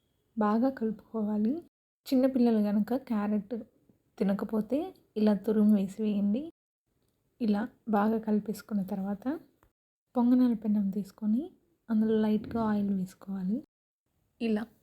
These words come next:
ఆయిల్ లైట్గా వేడెక్కిన తర్వాత మనం ఏదైతే పిండిని కలిపి పెట్టుకున్నామో ఆ పిండిని వేసుకుంటూ మూత పెట్టేసుకొని సిమ్లో five to six minutes వరకు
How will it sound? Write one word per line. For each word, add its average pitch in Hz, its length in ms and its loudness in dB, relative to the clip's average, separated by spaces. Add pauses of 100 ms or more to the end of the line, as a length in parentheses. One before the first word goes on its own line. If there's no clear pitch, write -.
(160)
ఆయిల్ 208 300 2
లైట్గా 196 400 -4
వేడెక్కిన 190 520 -2
తర్వాత 202 300 -6 (580)
మనం 208 160 2 (120)
ఏదైతే 202 300 0 (100)
పిండిని 196 360 2
కలిపి 196 260 -6
పెట్టుకున్నామో 202 580 -4 (720)
ఆ 220 120 -6
పిండిని 214 400 4
వేసుకుంటూ 202 500 -4 (540)
మూత 220 140 -2 (100)
పెట్టేసుకొని 208 580 -4 (440)
సిమ్లో 220 400 2 (500)
five 233 240 6
to 233 160 -2
six - 300 -10
minutes 214 340 0
వరకు 196 260 -10